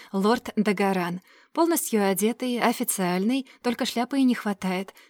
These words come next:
которая спрятала бы нечеловеческие уши. Я рискнула отступить от официоза и этикета.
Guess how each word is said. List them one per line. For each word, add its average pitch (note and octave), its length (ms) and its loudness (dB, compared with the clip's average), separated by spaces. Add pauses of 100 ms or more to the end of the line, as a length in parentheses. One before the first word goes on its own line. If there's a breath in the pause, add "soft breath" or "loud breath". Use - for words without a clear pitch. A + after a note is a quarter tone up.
которая F#3+ 380 0
спрятала G#3+ 560 -2
бы F3+ 320 -2
нечеловеческие A#3+ 880 0
уши. F#3+ 400 -2 (460 soft breath)
Я G#3 400 2
рискнула A3+ 500 2
отступить B3 560 -2
от G3 220 -4
официоза C4+ 640 -2
и A3+ 280 -2
этикета. G3+ 600 -4